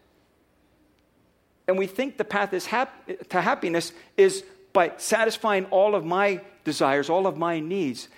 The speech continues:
And the path to happiness is actually quite a bit different than that. And if you're going to, if you're gonna develop a happy marriage,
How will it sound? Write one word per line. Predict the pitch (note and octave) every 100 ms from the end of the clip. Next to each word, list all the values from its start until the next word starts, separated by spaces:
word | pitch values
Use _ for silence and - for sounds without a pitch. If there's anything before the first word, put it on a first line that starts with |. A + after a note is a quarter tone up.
| -
And | E3 E3+
the |
path | E3+ A#3 A#3+
to | F3
happiness | G#3 G#3 E3 D3+
is | D3+
actually | F#3 F#3 D#3
quite | - F3 F3+
a |
bit | E3+ E3
different | E3+ - D3 -
than | A#2+
that. | A2 G#2 - _ _ _ _ _ _ _ - - -
And | G3+
if | A3
you're | G3+
going | D#3 F#3+ C4 C#4+
to, | - A#3+ G#3 F#3+ - -
if | F3
you're | G3
gonna | B3+ A3
develop | F3 F3 C4+ C4
a | G3
happy | E3+ - A3+ A#3 - G#3
marriage, | F#3+ G3 G3+ D#3+ C#3